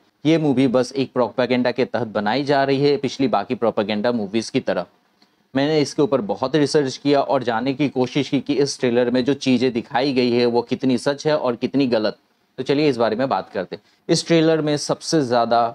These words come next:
कुरान की एक सूरा, सूरा अल बकर पर फोकस किया गया है और ट्रेलर में बताया गया है कि औरत को कुरान में फसल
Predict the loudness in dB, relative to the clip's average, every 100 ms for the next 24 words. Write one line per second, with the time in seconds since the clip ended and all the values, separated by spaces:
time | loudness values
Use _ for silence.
0 | -4 0 0 0 0 0 -2 0 0 0
1 | -2 0 0 0 0 0 0 0 0 -2
2 | _ _ _ _ -2 0 0 2 0 0
3 | 0 2 0 -2 -4 -14 _ _ -4 -4
4 | 0 0 2 2 0 0 0 2 2 2
5 | 0 2 0 -2 -2 0 0 0 0 0
6 | -4 -2 0 0 0 -4 -2 -4 -2 -4